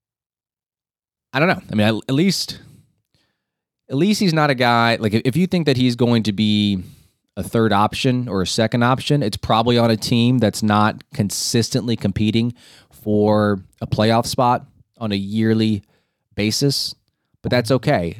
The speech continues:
I think having said all that, even though it feels like he's more of a low usage guy, pick and pop, just use him in, in screening situations,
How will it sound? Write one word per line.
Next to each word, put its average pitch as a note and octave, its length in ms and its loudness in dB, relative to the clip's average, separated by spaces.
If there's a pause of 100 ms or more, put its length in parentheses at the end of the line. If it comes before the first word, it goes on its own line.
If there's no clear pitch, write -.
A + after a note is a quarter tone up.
(120)
I G2+ 100 -8
think G#2+ 220 -2
having A2 260 0
said C3+ 260 -2
all A2+ 140 2
that, G2+ 340 -2 (420)
even C3 280 0
though A#2+ 240 2
it A2+ 140 -2
feels A#2+ 320 0
like G#2+ 120 0
he's G#2 200 -2
more G#2+ 160 0
of G2+ 40 -4
a F#2+ 60 0
low G2 260 0
usage G#2+ 480 -2
guy, G#2+ 320 0
pick G#2 220 -2
and F#2+ 120 -4
pop, G2 280 0
just - 260 -6
use G2 220 0
him G2 100 0
in, F2+ 220 -2 (260)
in G#2 160 -2
screening A2+ 460 0
situations, G#2 720 0